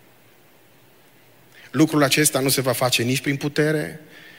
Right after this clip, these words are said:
nici prin tărie, ci prin Duhul meu, zice Domnul oștirilor.” Și mi-a spus,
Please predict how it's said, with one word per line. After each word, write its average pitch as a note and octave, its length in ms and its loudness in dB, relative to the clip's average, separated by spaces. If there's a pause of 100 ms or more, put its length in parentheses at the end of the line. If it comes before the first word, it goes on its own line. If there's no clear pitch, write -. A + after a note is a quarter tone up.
(200)
nici A#2+ 280 -2
prin B2+ 200 -4
tărie, B2+ 600 -6 (1400)
ci - 140 -2
prin A#2+ 240 -2
Duhul D3+ 320 0
meu, A2 440 0 (420)
zice A2 260 -2
Domnul G#2+ 340 -2
oștirilor.” G2 580 -6 (1700)
Și - 120 -8
mi-a C#3+ 100 2
spus, F#3+ 400 4